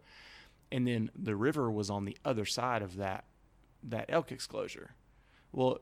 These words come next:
humans are perfectly permitted to go in, into those exclosures. It's just to protect the willows, right?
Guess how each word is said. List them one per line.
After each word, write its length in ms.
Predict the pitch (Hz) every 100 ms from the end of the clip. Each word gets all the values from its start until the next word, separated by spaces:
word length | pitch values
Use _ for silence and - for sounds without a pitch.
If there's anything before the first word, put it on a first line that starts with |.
| -
humans 420 | - - 175 156 110
are 80 | 98
perfectly 600 | - 131 139 113 110 107
permitted 480 | - 104 123 110
to 60 | 113
go 240 | - 104 92
in, 260 | 113 104 -
into 200 | - 123
those 220 | 95 92
exclosures. 640 | - - 127 139 110 101 107
It's 140 | 110
just 140 | 120 -
to 60 |
protect 320 | - - 107
the 80 | -
willows, 440 | 113 147 104 - -
right? 300 | - 117